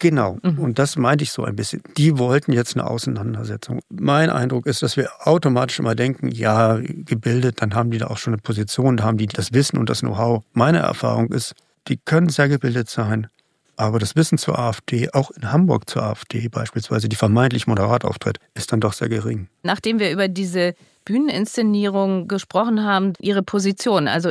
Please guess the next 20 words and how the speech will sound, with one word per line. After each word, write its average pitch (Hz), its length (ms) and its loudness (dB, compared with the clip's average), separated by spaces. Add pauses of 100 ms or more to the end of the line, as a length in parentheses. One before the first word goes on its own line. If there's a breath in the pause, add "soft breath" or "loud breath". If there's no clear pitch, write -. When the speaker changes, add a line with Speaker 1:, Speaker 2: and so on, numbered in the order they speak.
Speaker 2:
ist - 240 -4
es - 200 -4
demokratisch, 208 1080 0
Parteien 202 560 0
wie 233 100 0
die 196 160 -2
A 160 200 2
F 185 80 -8 (100)
D, 196 340 0 (400)
die 202 80 -2
Millionen 196 460 2
von 208 340 0
Wählern 240 600 0
hat, - 320 -6 (260)
verbieten 185 840 -2
zu 160 340 -8
wollen? 143 360 2
Oder 214 240 2
schafft 220 320 -2
sich 233 220 -6